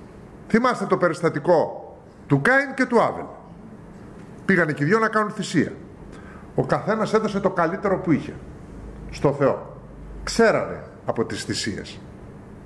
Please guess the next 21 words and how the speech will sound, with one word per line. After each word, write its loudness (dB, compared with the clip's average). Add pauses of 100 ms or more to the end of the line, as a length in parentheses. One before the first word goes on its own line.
(340)
Θα 2
τα 2
πούμε -4
και 0
λίγο 4
παρακάτω 2
αυτά. -10 (1200)
Ο 2
Κάιν 0 (640)
δεν 2
ευαρέστησε 0
το -4
Θεό, -2 (800)
μολονότι 4
προσέφερε 2 (360)
δικά 0
του 2 (640)
και 4
τα 0
καλύτερα. -4 (500)
Γιατί; 0